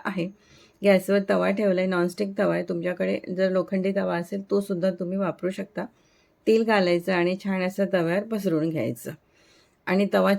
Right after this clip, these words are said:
छान मस्त असा गरम करायचा. तवा छान गरम व्हायला हवा, हाताला अशी वाफ लागली की समजायचं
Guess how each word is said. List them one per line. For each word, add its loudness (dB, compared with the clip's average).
छान -2
मस्त 0
असा 2
गरम 2
करायचा. -2
तवा 2
छान 0
गरम 2
व्हायला 2
हवा, -2
हाताला -2
अशी 0
वाफ 0
लागली -2
की -4
समजायचं 0